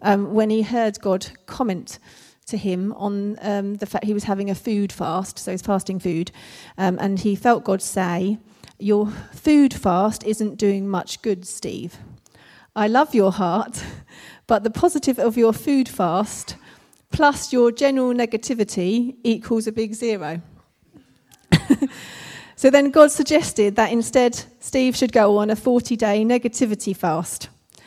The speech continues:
um, and reminded him that the kingdom of God is not moved forward by good conduct, but by good beliefs. And that the question of the hour is not, "Lord, tell me what to do," but, "Tell me what to believe." Okay, so, um,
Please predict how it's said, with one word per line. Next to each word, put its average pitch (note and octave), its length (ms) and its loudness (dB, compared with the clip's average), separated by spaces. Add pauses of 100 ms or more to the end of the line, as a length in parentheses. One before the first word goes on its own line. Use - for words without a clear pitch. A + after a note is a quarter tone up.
(400)
um, F3+ 240 0
and G3+ 140 -2
reminded G#3 460 0
him F3 200 -2
that F3 100 -4
the G3 80 -4
kingdom A#3+ 400 -2
of G#3+ 140 0
God F3+ 320 2
is F#3 160 -4
not G#3+ 260 0
moved G#3+ 340 0
forward F#3 600 -2
by F3 340 -2
good A3 460 -4
conduct, G3 760 -4
but - 200 -6
by F#3 180 -4
good F3+ 320 -8
beliefs. F#3 640 -8 (1040)
And F3 240 -4
that F3 220 -8
the F#3+ 80 -6
question A3 300 -4
of F#3+ 60 -2
the F3+ 100 0
hour E3+ 180 -2
is F3 120 -4
not, F#3 220 -4
"Lord, F3 240 -2
tell G3+ 220 -4
me F#3+ 100 -2
what F3+ 180 -4
to F#3 80 -8
do," F3 240 -6
but, - 240 -12
"Tell F3+ 280 -6
me F3+ 160 -8
what F3 240 -6
to F3 100 -8
believe." E3+ 640 -8 (1160)
Okay, F#3 420 -6
so, A3 300 0 (540)
um, A3 240 2